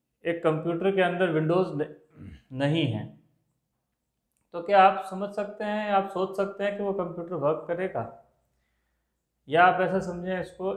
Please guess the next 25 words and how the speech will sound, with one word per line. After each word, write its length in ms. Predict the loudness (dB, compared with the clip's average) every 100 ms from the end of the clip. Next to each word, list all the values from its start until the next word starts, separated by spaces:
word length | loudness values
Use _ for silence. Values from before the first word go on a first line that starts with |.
| -4
आपका 380 | 0 0 0 -2
मोबाइल 480 | 2 4 4 4 0
फ़ोन 300 | -2 -2 -4
है 280 | -8 -12 -20 _ _ _ _ _ _ _ _ _ _ _ 0
और 100 | 0
उस 200 | 0 0
मोबाइल 500 | 4 8 6 6 -2
फ़ोन 300 | -2 -2 -2
के 140 | -2
अंदर 720 | -2 -2 0 0 -2 -6 -14 -4
जो 140 | 2
आपका 300 | 2 2 4
Android 720 | 4 4 2 2 2 -2 -8 -6
ऑपरेटिंग 480 | -2 -2 -2 -4 -6
सिस्टम 420 | -8 -8 -10 -8
है 280 | -8 -10 -18 _ _ _ -4
वो 120 | 0
Android 460 | 2 4 4 4 4
ही 80 | 0
नहीं 280 | -2 -4
है, 260 | -6 -10 -16 _ _ _ _ _ _ _ _ _ _ _ _ _ _ _ _ _ _ _ _ -12
या 220 | 2 6 8 6 0 -6
Apple 380 | -6 -4 -2 2
का 100 | 4
है, 180 | 4